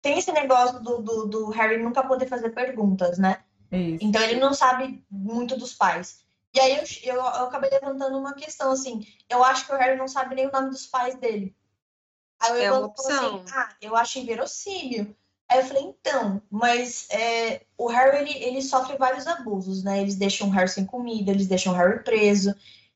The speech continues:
Speaker 1: eles maltratam o Harry, o Harry tem que fazer limpeza de casa, tem que cozinhar pro, pro
Speaker 3: Ele tem
Speaker 1: primo
Speaker 3: que fazer
Speaker 1: dele no
Speaker 3: tudo,
Speaker 1: aniversário."
Speaker 3: é.
Speaker 1: É, então eu imagino que, assim, a ameaça subentendida de "não faça perguntas", quando, eu até tinha falado assim, crianças, geralmente, elas, elas,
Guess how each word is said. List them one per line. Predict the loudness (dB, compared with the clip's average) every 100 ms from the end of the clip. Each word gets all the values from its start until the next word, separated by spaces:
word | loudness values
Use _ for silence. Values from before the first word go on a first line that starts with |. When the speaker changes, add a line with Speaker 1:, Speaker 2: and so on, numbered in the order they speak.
| _
Speaker 1:
eles | 0 2
maltratam | 4 2 4 2 2 -4
o |
Harry, | 0 2 2
o |
Harry | 2 -2
tem | -2 -4
que |
fazer | -4 -2 0
limpeza | 0 0 0 0
de | -4
casa, | 2 4 6 4 0
tem | -6 -8
que |
cozinhar | -8 -2 0 -2
pro, | -4 -6 -8
pro | -8 -8
Speaker 3:
Ele | -2
tem |
Speaker 1:
primo | 0 2
Speaker 3:
que |
fazer | 0 -2
Speaker 1:
dele | 0
no | 2
Speaker 3:
tudo, | 4 4 2 0 -2
Speaker 1:
aniversário." | 2
Speaker 3:
é. | 2 0 -4 _ _ _ -2
Speaker 1:
É, | -2 -2 -16 -12
então | 4 6
eu | 6
imagino | 4 -4 -10
que, | -14
assim, | -10 -8 -8 -6
a | -8 -8 _ _ -14
ameaça | -14 -12 -10
subentendida | -8 -8 -10 -10 -8 -6 -6 -6 -2 0
de | 2 2
"não | 4 2 2
faça | 0 0 -4
perguntas", | -6 -8 -8 -8 -10 -10 -8 -8 -12 _ _ _ _ -2
quando, | 0 0 -4 -6 -4
eu | -2
até | 0 -2
tinha | -2
falado | -6 -8
assim, | -6 -8 -6
crianças, | -4 0 2 2 0 -10 -6
geralmente, | -4 -4 -6 -2 0
elas, | 4 2 2 -6
elas, | -2 -2 -2 -8 -16